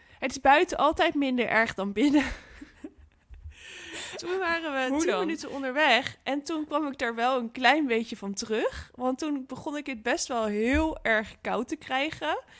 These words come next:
Speaker 1: Ik had alleen een longsleeve aan en een, ehm, bodywarmer. En geen, niks aan mijn handen. Ehm, ik had ook geen muts of een haarband om mijn v-,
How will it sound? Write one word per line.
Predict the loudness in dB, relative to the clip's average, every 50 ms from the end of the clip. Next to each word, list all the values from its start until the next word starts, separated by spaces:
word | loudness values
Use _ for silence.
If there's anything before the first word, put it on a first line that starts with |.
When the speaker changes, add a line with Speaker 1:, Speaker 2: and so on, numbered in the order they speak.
| -20 -20 -20 -16
Speaker 1:
Ik | -14 -12 -8
had | -6 -6 -6 -6 -8 -12 -8
alleen | -6 -4 -2 -2 -4 -4
een | -4 -6 -4
longsleeve | -4 -4 -4 -4 -6 -6 -6 -6 -8 -10 -10 -6
aan | -4 -2 0 0 -2 -4 -8
en | -12 -10 -8 -8 -8 -8 -8 -12 -12 -10
een, | -10 -8 -8 -8 -8 -10 -10 -12 -14 -16
ehm, | _ -12 -12 -10 -10 -10 -10 -12 -12 -14 -16 -16 -18 -20 _ _ _ -20 -20 -20 -20 _ _
bodywarmer. | -4 -4 -2 -2 -4 -4 -2 -2 -2 -2 -2 -4 -4 -4 -6 -8 _ _ _ _ _ _ _ _ _ _ _ _ _ _ _ _ _ -20 -18 -12
En | -8 -4 -4 -4 -4 -6 -8 -12
geen, | -14 -10 -6 -4 -4 -2 -2 -4 -6 -10 -10 -10
niks | -8 -8 -6 -6 -6
aan | -6 -6
mijn | -6 -6 -6
handen. | -6 -6 -6 -6 -4 -2 -2 -2 -2 -4 -6 -14 -20 -20 -20 -20 -20 -20 -20 -20 -16 _
Ehm, | -6 -4 -2 -2 -2 -2 -4 -6 -8
ik | -10 -10 -8
had | -10 -10 -6
ook | -6 -6 -6 -6
geen | -8 -8 -6 -6 -6 -6 -8 -6
muts | -6 -6 -6 -6 -6 -8 -10
of | -12 -14 -16 -14
een | -14 -14
haarband | -10 -4 -2 -2 -2 -2 -6 -10 -10 -12 -12
om | -12 -10 -8
mijn | -8 -8 -8 -10
v-, | -12